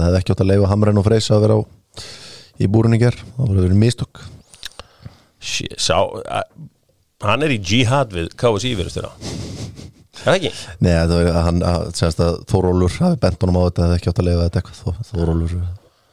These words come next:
Speaker 2: Já, já.
Speaker 1: Og vonbrigði með Tóka Þrá eins og eitthvað, það er verið aðeins að bauna á fótboltann hann.
Speaker 2: Já, já, það eru sneiðar í allar áttir, eh, þá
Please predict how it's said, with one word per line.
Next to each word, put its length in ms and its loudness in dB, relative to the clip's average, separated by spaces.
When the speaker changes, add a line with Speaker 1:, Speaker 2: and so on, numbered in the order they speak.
Speaker 2:
Já, 160 -16
já. 120 -16
Speaker 1:
Og 100 -2
vonbrigði 380 2
með 100 2
Tóka 240 2
Þrá 140 2
eins 240 2
og 80 4
eitthvað, 240 0
það 100 2
er 80 4
verið 160 4
aðeins 160 2
að 140 -2
bauna 180 4
á 60 2
fótboltann 340 -2
hann. 140 0
Speaker 2:
Já, 400 -8
já, 140 -6
það 240 0
eru 220 -4
sneiðar 480 0
í 140 0
allar 320 2
áttir, 280 -2
eh, 540 2
þá 80 -4